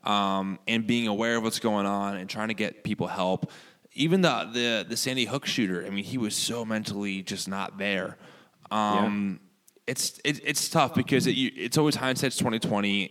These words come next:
Speaker 1: You know, you, for all of the, um, for all of the, the unstable people out there, this, th-, these people who, who do mass killings are really a fraction of a fraction of a fraction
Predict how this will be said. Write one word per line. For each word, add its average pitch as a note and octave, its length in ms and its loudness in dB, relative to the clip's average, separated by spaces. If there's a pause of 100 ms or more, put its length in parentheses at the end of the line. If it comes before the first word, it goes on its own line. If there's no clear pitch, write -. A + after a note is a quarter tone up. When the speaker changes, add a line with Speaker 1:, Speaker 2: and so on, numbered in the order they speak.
Speaker 1:
You G#2+ 200 -4
know, G2 400 -2
you, B2 200 2 (600)
for D#3 180 2
all D#3+ 280 4
of C#3+ 260 2
the, B2+ 220 2
um, A2 500 0 (960)
for B2 200 0
all D3+ 280 2
of C3+ 160 0
the, A#2 420 2 (440)
the B2+ 140 4
unstable B2+ 500 0
people A2 220 0
out A2 280 0
there, G2+ 160 2
this, A#2 260 -2
th-, - 260 -2
these C#3 180 2
people C#3+ 300 0
who, A2+ 340 4 (180)
who A2 440 2 (120)
do A#2 140 2
mass A2 260 0
killings A2+ 340 2
are G#2+ 80 4
really C3 220 4
a G#2 60 0
fraction A#2 500 -2
of F#2+ 60 -6
a - 20 -16
fraction A2 360 -2
of G2 60 -4
a F#2+ 80 -4
fraction G#2+ 600 0